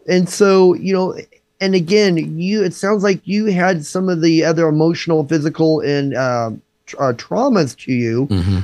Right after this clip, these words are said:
Speaker 1: But isn't it interesting how maybe your sin issues are different than mine?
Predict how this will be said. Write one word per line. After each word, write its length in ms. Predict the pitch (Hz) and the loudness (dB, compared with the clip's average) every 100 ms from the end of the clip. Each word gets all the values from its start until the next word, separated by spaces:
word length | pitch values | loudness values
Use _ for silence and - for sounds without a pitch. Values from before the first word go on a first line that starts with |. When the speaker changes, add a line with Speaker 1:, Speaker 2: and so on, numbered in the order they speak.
| - | -2
Speaker 1:
But 80 | 180 | 0
isn't 200 | 233 240 | 2 2
it 120 | 214 | 2
interesting 540 | 233 226 226 - 185 175 | 0 0 -2 0 2 2
how 420 | 151 175 175 170 | 2 2 4 4
maybe 300 | 170 185 175 | 2 2 0
your 220 | 160 196 | 0 0
sin 220 | - 185 | 2 0
issues 440 | 175 180 180 165 - | 0 0 0 -2 0
are 80 | 147 | -2
different 480 | 120 185 190 180 | 0 0 0 2
than 180 | 160 139 | 2 2
mine? 600 | 143 214 175 123 123 135 | 2 2 2 2 0 -4